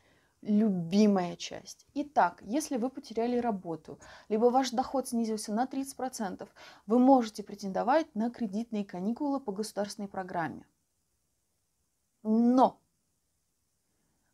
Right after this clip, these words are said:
по этой программе действуют ограничения. И это просто любимейшая часть. Итак,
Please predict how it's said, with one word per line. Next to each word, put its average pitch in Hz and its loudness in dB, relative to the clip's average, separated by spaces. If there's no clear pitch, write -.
по 190 6
этой 208 8
программе 214 4
действуют 180 -4
ограничения. 196 0
И 220 2
это 226 4
просто 214 -2
любимейшая 185 2
часть. - -12
Итак, - 2